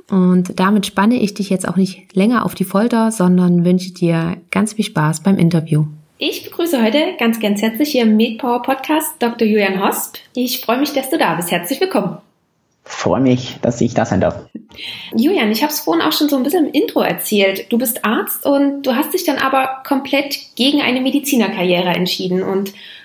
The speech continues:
Speaker 1: warum das so ist, darauf würde ich später noch gern eingehen wollen. Ähm, vorneweg interessiert mich erstmal,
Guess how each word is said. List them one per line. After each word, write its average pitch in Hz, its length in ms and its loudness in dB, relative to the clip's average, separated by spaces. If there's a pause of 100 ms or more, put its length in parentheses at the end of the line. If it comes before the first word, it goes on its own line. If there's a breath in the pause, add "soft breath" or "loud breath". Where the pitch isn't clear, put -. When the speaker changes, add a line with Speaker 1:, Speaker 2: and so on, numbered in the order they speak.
(120 loud breath)
Speaker 1:
warum 214 240 2
das 359 160 -2
so 330 80 0
ist, 359 220 -2
darauf 226 260 0
würde 226 140 2
ich - 80 0
später 226 280 0
noch 311 160 0
gern 233 160 0
eingehen 294 400 2
wollen. 294 400 2 (140)
Ähm, 247 320 0
vorneweg 277 420 0
interessiert 277 400 -4
mich 269 140 -4
erstmal, 240 580 0